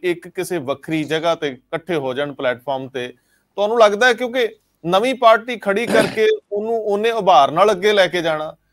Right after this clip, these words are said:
ਨਵੀਂ ਧਿਰ ਖੜੀ ਕਰਨੀ ਕਾਫੀ ਟਫ ਹੁੰਦੀ ਹੈ। ਔਰ ਜੇਕਰ ਬਹੁਤ ਸਾਰੇ ਲੋਕ ਇਸ ਤਰ੍ਹਾਂ ਦੇ ਜਿਹੜੇ ਟਾਈਮ ਟੈਸਟਡ ਹੋਣ, ਹਾਲਾਂਕਿ ਅੱਜ ਇਹ ਵੀ ਸੰਕਟ ਹੈ ਕਿ ਟਾਈਮ ਟੈਸਟਡ ਹੈ ਕੌਣ, ਤੁਹਾਨੂੰ ਲੱਗਦਾ ਹੈ ਕਿ ਇਸ ਤਰ੍ਹਾਂ ਦੀ ਸੰਭਾਵਨਾ ਵੀ ਕਿਤੇ ਕਿਤੇ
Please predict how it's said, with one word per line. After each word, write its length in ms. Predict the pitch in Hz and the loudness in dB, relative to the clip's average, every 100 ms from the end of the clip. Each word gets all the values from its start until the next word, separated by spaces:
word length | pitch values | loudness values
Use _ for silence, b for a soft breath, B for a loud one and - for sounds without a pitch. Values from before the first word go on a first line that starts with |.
| _ 156 | _ -4
ਨਵੀਂ 220 | 185 220 - | -2 -2 -2
ਧਿਰ 180 | 165 | -2
ਖੜੀ 260 | 156 208 214 | 0 -2 0
ਕਰਨੀ 340 | 208 190 196 | 0 0 -2
ਕਾਫੀ 320 | 196 202 196 214 | 0 0 0 -4
ਟਫ 360 | - 220 185 | 2 2 2
ਹੁੰਦੀ 320 | 190 123 127 | -6 -6 -6
ਹੈ। 120 | 117 - _ _ _ | -6 -8 _ _ _
ਔਰ 440 | - 180 202 208 - 151 | 0 4 4 2 -4 -8
ਜੇਕਰ 440 | 123 180 180 220 | -2 -2 0 -2
ਬਹੁਤ 340 | 151 165 220 226 | -2 -4 -4 -4
ਸਾਰੇ 300 | 220 202 180 | -2 0 0
ਲੋਕ 560 | 160 180 175 190 185 | 0 -2 -4 -6 -6
ਇਸ 180 | 175 175 | -2 -4
ਤਰ੍ਹਾਂ 300 | - 180 165 | -2 -2 -2
ਦੇ 180 | 165 170 | -2 -4
ਜਿਹੜੇ 400 | 156 160 160 143 _ _ _ - | -4 -4 -4 -6 _ _ _ 0
ਟਾਈਮ 280 | 175 208 240 | 2 2 0
ਟੈਸਟਡ 420 | 240 220 226 196 | 0 0 0 -2
ਹੋਣ, 200 | 160 127 | 0 -2
ਹਾਲਾਂਕਿ 460 | 143 156 180 214 220 | 2 2 4 4 4
ਅੱਜ 120 | 190 | 4
ਇਹ 200 | 226 208 | 2 2
ਵੀ 140 | 254 | 0
ਸੰਕਟ 360 | 233 226 208 190 | -4 -4 -2 0
ਹੈ 60 | 226 | 0
ਕਿ 120 | 220 | 0
ਟਾਈਮ 300 | 214 208 208 | 0 -2 -2
ਟੈਸਟਡ 440 | 214 214 220 226 | -2 -2 0 0
ਹੈ 340 | 190 160 185 202 | 0 2 2 2
ਕੌਣ, 380 | 185 165 143 131 _ _ _ - | 0 -2 -4 -8 _ _ _ -2
ਤੁਹਾਨੂੰ 240 | 220 262 | 0 6
ਲੱਗਦਾ 300 | 208 202 208 | 6 6 6
ਹੈ 80 | 254 | 4
ਕਿ 120 | 233 | 4
ਇਸ 100 | 240 | 0
ਤਰ੍ਹਾਂ 200 | 233 240 | 0 -2
ਦੀ 120 | 233 | -2
ਸੰਭਾਵਨਾ 460 | 220 226 202 170 185 | -2 4 4 4 0
ਵੀ 140 | 202 | 0
ਕਿਤੇ 240 | 202 196 190 | -2 0 0
ਕਿਤੇ 380 | 196 180 185 | 0 0 -2